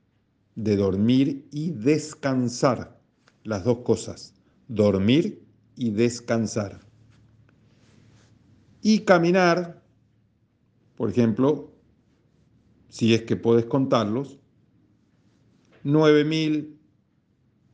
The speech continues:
nueve mil quinientos, diez mil pasos por día. Es decir, caminar, moverte, ¿sí? Otro hábito saludable es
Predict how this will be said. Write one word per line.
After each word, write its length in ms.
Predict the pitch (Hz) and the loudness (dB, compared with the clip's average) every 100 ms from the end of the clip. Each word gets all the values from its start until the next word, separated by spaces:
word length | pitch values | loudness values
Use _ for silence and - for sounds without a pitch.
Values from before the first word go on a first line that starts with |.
| _ _ _ | _ _ _
nueve 260 | 143 135 127 | 0 4 4
mil 220 | 123 120 | 2 0
quinientos, 640 | 117 120 123 123 120 120 117 | 0 0 0 0 -4 -6 -6
diez 280 | 117 135 113 | 2 4 4
mil 460 | 131 143 139 139 - | 0 -2 -4 -8 -14
pasos 1300 | - 143 - 110 - - - - - - - - _ _ _ _ - | -4 -4 -4 -14 -14 -14 -12 -14 -16 -16 -20 -20 _ _ _ _ -2
por 220 | 120 101 | -2 0
día. 340 | 101 82 73 _ _ _ | -4 -8 -12 _ _ _
Es 120 | 131 | -6
decir, 500 | 117 107 123 120 - - | -4 0 0 -2 -12 -8
caminar, 640 | 120 113 107 98 - - _ _ _ _ - | -4 0 0 -2 -10 -18 _ _ _ _ -6
moverte, 880 | 117 123 117 120 104 87 - 82 _ _ _ _ _ _ _ | 2 4 4 2 0 -6 -18 -20 _ _ _ _ _ _ _
¿sí? 320 | - 147 - - _ _ _ _ _ _ _ _ _ | -10 -10 -10 -16 _ _ _ _ _ _ _ _ _
Otro 320 | - 156 147 143 | 0 2 4 4
hábito 280 | 143 139 | 2 -2
saludable 720 | 123 120 117 117 131 135 123 | -4 -2 0 0 2 2 2
es 220 | 127 127 | 0 -4